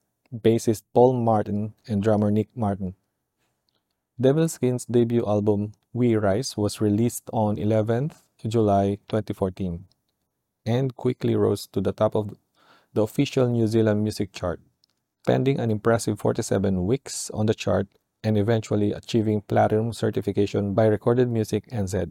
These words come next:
in March twenty fifteen. The band's follow-up album, Be Like the River, was released on eleventh November twenty sixteen and similarly reached the number one spot on the charts, solidifying Devilskin's position as a powerhouse in New Zealand music scene.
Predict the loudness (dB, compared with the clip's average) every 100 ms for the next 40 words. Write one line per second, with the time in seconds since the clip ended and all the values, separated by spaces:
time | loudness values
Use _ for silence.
0 | -4 -2 0 0 -2 -4 -4 -2 -6 -8
1 | -6 -6 -8 _ _ _ _ _ _ _
2 | _ _ -2 0 4 2 2 0 0 2
3 | 0 -2 -4 -6 -6 -4 -4 -6 -10 _
4 | _ _ 0 2 4 2 0 0 0 0
5 | -2 -4 -6 -4 -2 0 0 -2 -2 -6
6 | -2 -2 0 -2 -4 -4 -2 -2 -2 -4
7 | -6 -6 -8 -10 -10 -8 -8 -12 _ _
8 | _ _ _ -10 -4 0 2 4 4 4
9 | 4 2 0 -4 -2 0 2 2 4 2
10 | -2 -2 0 0 -2 -4 -4 -2 -4 -4
11 | -6 -16 -20 _ _ _ -20 -4 2 2
12 | 2 2 2 2 2 2 0 -2 -4 -4
13 | -6 -4 -4 -2 -2 -4 -4 -6 -2 -2
14 | 0 2 2 2 0 -2 -4 -4 -2 -2
15 | -2 -2 0 0 0 -2 -4 -4 -8 -6
16 | -6